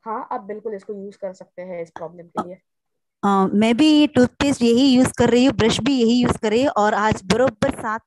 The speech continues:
Speaker 2: महीने पूरे हुए, लेकिन आज भी वो brush जैसे मैंने newly open किया, वैसा का वैसा आज भी वही brush है। अभी change करने का भी मन नहीं कर रहा है। मैं बोली, "सात महीने हो गए, नहीं तो हर तीन महीने में मुझे brush change करना पड़ता था,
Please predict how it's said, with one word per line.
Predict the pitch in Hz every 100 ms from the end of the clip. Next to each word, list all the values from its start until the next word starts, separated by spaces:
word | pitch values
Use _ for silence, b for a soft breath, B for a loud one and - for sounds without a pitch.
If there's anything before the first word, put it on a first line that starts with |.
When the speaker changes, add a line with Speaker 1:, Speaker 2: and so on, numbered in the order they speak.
| 214
Speaker 2:
महीने | 233 269
पूरे | - 247 247
हुए, | 226 277
लेकिन | 240 214 226
आज | 190 208 196
भी | 262
वो | 240
brush | 202 233 269 - _ _
जैसे | 175 208 190 330
मैंने | 294 285 294
newly | 247 262 294 294
open | 269 262 269
किया, | 262 277
वैसा | 202 202 - 254
का | 262
वैसा | 226 226 233
आज | 208 190
भी | 240
वही | 220 220 220
brush | 196 - 160
है। | - _ _ _ _
अभी | 196 202
change | 262 262 269 285
करने | 277 254 269
का | 285
भी | 285
मन | 247 240
नहीं | 247
कर | 254 226
रहा | 190 175
है। |
मैं | 185
बोली, | 196 226
"सात | - 208 220 226
महीने | 247
हो | 269 226
गए, | 208 b b 220
नहीं | 233
तो | 302
हर | - 269 302
तीन | _ 285 277
महीने | 277 277
में | 294
मुझे | 269 277
brush | 214 226 262
change | - 254 247
करना | - 214 226
पड़ता | 220 185 196
था, | 190 233